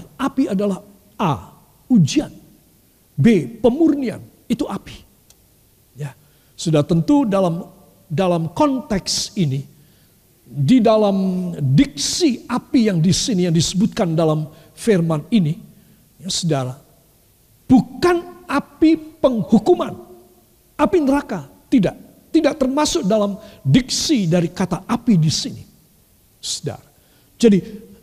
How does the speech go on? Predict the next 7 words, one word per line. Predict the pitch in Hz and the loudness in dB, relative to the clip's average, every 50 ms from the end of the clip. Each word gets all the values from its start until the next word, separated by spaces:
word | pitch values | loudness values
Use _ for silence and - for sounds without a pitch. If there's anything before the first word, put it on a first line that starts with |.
| - _ _ - | -20 _ _ -4
api | - 359 392 - - 349 | -2 -2 0 2 2 4
di | 285 269 226 | 4 4 2
sini | - - 285 302 339 | 2 0 -2 -2 -2
adalah | 370 277 247 269 254 254 254 220 185 175 - - - - - | -2 -2 0 0 0 0 0 -2 -4 -8 -16 -14 -4 2 4
ujian | 277 214 151 - - 349 349 311 339 330 349 - - - | 4 4 4 4 4 2 4 4 2 -2 -4 -8 -10 -8
dan | 160 - 294 269 233 214 - - | -2 -2 0 0 -2 -6 -8 -2
pemurnian. | - 269 254 277 311 285 254 226 214 202 202 185 160 160 | 0 2 2 4 2 2 2 2 0 -2 -2 -2 -4 -8